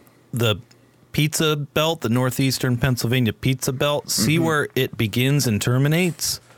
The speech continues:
Speaker 2: Yeah.
Speaker 1: Because, and hear me out on this, and I'll have to check with my accountant, but what if the pizza belt starts in Philly?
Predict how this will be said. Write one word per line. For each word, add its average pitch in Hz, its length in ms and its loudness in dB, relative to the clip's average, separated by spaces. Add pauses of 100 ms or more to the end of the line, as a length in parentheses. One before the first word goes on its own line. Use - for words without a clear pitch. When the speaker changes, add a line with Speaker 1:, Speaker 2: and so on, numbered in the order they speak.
(520)
Speaker 2:
Yeah. 104 360 -2 (680)
Speaker 1:
Because, 117 600 0 (120)
and 120 420 0 (220)
hear 170 260 0
me 135 180 2
out 147 220 0
on 98 160 0
this, 92 420 -2 (360)
and 110 100 0
I'll 104 60 0
have 120 180 0
to 101 180 0 (360)
check - 320 -4
with - 300 -4 (440)
my 110 160 -2
accountant, 101 540 -2 (580)
but 113 260 0 (320)
what 131 200 0
if 175 160 -4
the 107 100 -2
pizza - 420 -2
belt 101 260 -2
starts 127 360 -4
in 87 100 -2
Philly? 110 600 0